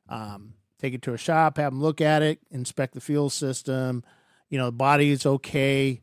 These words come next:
Uh, it doesn't look all that beat up. You know,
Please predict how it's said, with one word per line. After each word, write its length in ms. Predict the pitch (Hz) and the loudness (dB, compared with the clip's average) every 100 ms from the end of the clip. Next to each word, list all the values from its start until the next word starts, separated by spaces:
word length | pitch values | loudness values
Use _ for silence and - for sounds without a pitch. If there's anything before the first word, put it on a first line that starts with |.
| _ _ 147 | _ _ -6
Uh, 180 | 127 120 | -6 0
it 60 | |
doesn't 260 | 175 226 185 | 2 2 2
look 160 | 175 | 2
all 200 | 151 147 | 4 4
that 180 | 143 135 | 4 0
beat 200 | 135 131 | -2 -2
up. 260 | 127 131 - _ _ _ | 0 -2 -6 _ _ _
You 120 | 139 123 | -12 -10
know, 260 | 117 117 | -10 -12